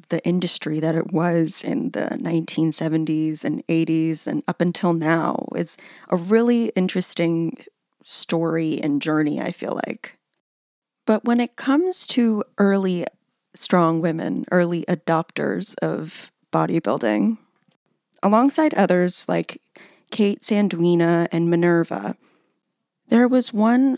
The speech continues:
strong woman who especially defied gender expectations within her act. Her name was Charmian.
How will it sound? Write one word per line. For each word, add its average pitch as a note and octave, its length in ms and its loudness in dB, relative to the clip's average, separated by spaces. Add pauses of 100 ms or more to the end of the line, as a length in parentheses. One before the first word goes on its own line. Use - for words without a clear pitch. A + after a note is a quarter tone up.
strong G3 460 2
woman D#3+ 240 0
who F3+ 180 -2
especially F3 880 -2
defied D#3+ 560 -4
gender E3 360 0
expectations - 840 -4
within D#3 360 0
her - 200 -4
act. - 540 -10 (1000)
Her G#3 120 2
name A#3+ 220 6
was A3+ 120 2
Charmian. D#3+ 800 0